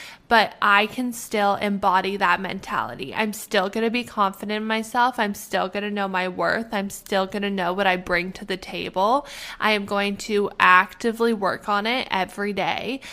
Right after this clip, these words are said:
I'm gonna romanticize the shit out of my life. I'm gonna post whatever I wanna post. I'm gonna make videos if I wanna make videos. I'm gonna show up as that fucking girl.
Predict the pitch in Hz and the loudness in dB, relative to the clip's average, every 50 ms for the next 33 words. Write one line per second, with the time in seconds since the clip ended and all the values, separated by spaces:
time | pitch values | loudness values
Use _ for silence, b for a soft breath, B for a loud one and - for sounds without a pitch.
0 | B B B 226 220 214 220 208 208 202 208 208 202 202 202 196 202 220 233 277 | B B B -6 -4 -2 -2 -2 0 2 2 2 2 2 2 2 2 0 0 -2
1 | 262 - 269 254 254 240 - 226 220 - - - - - 220 196 - - 202 196 | 0 2 2 2 2 0 -2 -2 -2 -2 -4 -4 -2 0 0 2 2 2 0 -2
2 | 185 180 170 - 117 117 - - 80 - 220 - - - - _ _ _ _ _ | -2 -2 -4 -4 -4 -4 -6 -6 -6 -8 -12 -14 -16 -20 -20 _ _ _ _ _
3 | b b b b b b b b - 226 233 226 214 247 226 214 208 - - - | b b b b b b b b 2 2 2 2 2 2 2 2 0 -2 -2 2
4 | 233 214 220 240 233 - - 247 240 226 220 214 214 208 202 202 196 180 185 185 | 4 4 4 2 0 -2 0 4 4 6 6 6 4 4 4 2 0 -2 -2 -2
5 | - - 226 233 269 262 - - 240 220 208 214 196 190 185 190 202 208 214 208 | 2 4 4 4 4 2 -2 -4 -4 -2 0 0 0 0 0 2 2 2 2 0
6 | 214 220 214 214 226 226 233 233 233 233 226 226 226 208 202 196 196 185 180 - | -2 -4 -2 0 2 2 0 0 0 -2 -4 -4 -2 0 0 0 0 0 -6 -8
7 | - 214 - 220 240 262 269 269 269 269 - B B _ _ _ _ _ - - | -6 -2 -2 -2 0 2 2 2 0 0 -4 B B _ _ _ _ _ 8 10
8 | 254 254 262 269 262 294 285 285 269 226 226 - - 220 - - - - 240 220 | 10 10 10 8 6 4 6 6 4 4 0 -8 -6 -4 -4 -2 2 6 8 8
9 | 220 220 208 190 185 - 214 208 - 208 185 180 - - - 180 180 - - 175 | 8 8 6 4 4 2 -2 -4 0 2 2 2 0 0 -4 -6 -4 -6 -8 -12
10 | 185 175 - - 80 - - 220 214 | -10 -10 -8 -8 -8 -8 -8 -10 -12